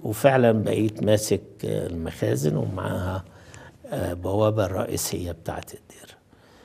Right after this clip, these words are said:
آه، لغاية ما رجع سيدنا بالسلامة، وبعدها أنا، بعد شوية سيدنا كان كلمني على بيت الخلوة.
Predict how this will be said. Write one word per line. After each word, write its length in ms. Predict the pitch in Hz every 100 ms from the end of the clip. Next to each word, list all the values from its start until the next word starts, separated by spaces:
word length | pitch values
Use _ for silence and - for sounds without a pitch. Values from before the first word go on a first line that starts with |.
| - - _ -
آه، 540 | 120 113 113 113 113 113
لغاية 400 | 113 123 135 123
ما 120 | 110 107
رجع 360 | 110 117 110
سيدنا 540 | 110 120 104 101 107 95
بالسلامة، 840 | 95 - 92 92 107 127 143 214 - - - - _ -
وبعدها 920 | - 101 101 90 92 98 90 - 85
أنا، 240 | 85 - - - - _
بعد 300 | 143 160 170
شوية 540 | 156 - 139 156 180 180
سيدنا 520 | 160 127 131 135 117
كان 220 | 117 110
كلمني 540 | 110 104 98 98 98 92
على 240 | 90 85
بيت 240 | 95 95
الخلوة. 560 | 95 - - 82 -